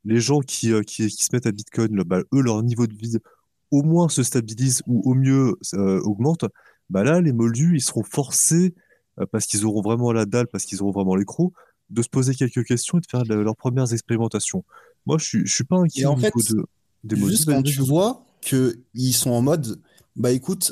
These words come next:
Speaker 2: un euro, c'est stable parce que un euro, ça vaut un euro et le Bitcoin, ça fait que monter et descendre, donc c'est pas stable. » Quand tu vois qu'ils ont cette pensée-là, tu,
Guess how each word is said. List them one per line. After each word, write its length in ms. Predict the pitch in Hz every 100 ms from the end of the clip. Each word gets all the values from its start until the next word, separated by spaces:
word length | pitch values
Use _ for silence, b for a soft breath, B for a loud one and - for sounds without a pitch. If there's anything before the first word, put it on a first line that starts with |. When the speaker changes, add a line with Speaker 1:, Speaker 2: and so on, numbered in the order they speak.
| -
Speaker 2:
un 140 | 131
euro, 340 | 143 139 139 175
c'est 160 | -
stable 420 | 165 - 185 131
parce 200 | 117 113
que 80 | - 120
un 120 | 127
euro, 260 | 127 123 156
ça 160 | 160 113
vaut 160 | 113
un 100 | 110
euro 440 | 117 117 135 185 -
et 60 | 123
le 80 |
Bitcoin, 340 | 117 120 180 185
ça 160 | -
fait 180 | 120 120
que 160 | 117 180
monter 420 | 180 147 143 147
et 40 |
descendre, 540 | 131 127 - 180 123 104
donc 200 | 113 120
c'est 120 | 127
pas 140 | 127
stable. » 320 | 120 110 110 -
Quand 140 | 123
tu 100 | 117
vois 160 | 139 208
qu'ils 180 | 160 135
ont 60 |
cette 240 | 135 135 -
pensée-là, 580 | 131 - 117 143 196 _ _ _ - _ _ _ _ _ _
tu, 160 | - -